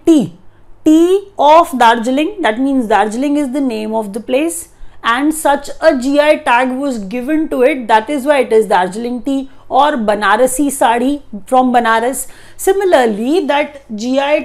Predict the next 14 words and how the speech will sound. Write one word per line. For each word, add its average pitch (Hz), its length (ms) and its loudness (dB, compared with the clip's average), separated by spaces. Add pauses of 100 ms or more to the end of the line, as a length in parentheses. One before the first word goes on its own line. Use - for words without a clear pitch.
tag 202 480 0
has 220 260 -4
been 269 340 -4
given 240 420 -8
to 302 180 -4
Hathei 294 640 -6
chili 247 440 -6
and 226 440 -6 (420)
Tamenglong 320 840 -2
orange. 277 640 -4 (600)
Tamenglong 285 800 -2
orange 269 680 -4 (200)
from 262 640 0 (320)
Manipur. 240 680 -2